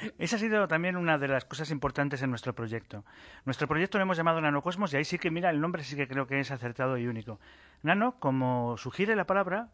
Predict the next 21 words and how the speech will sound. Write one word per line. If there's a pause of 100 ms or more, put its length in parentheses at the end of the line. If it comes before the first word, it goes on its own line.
(120)
viene
de
nano,
de
pequeño. (400)
Nano
es (240)
estudiar
lo
más
pequeño
que
existe. (440)
Lo
más
pequeño
son
los
átomos,
las
moléculas,